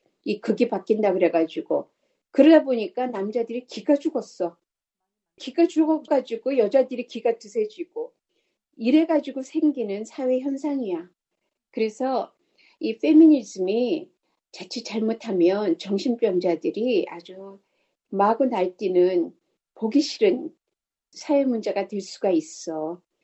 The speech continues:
그러니까 페미니즘을 이용해서 묘하게 갈라치기 하고 정치하려고 하는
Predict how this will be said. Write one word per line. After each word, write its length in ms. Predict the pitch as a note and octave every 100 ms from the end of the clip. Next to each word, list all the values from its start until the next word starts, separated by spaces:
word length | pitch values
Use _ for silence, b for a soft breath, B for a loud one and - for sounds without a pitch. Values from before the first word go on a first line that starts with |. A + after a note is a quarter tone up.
| _
그러니까 680 | - G3+ F3+ - G#3 C#4+ F4+ b b b b -
페미니즘을 640 | C#4 C#4+ C#4 A3+ G3+ G#3
이용해서 920 | F#3 F#3 F#3+ F3 E3+ D#3+ B3 A3 - _ _ _
묘하게 800 | - F#3+ G3+ G#3+ C4 F3+ - F3+
갈라치기 580 | F3+ G3 F#3+ F#3 - F#3+
하고 240 | F#3 F3+ F#3+
정치하려고 720 | G3+ F#3+ - F#3+ F3 F3 F#3
하는 480 | F3+ G#3 C4+ D#3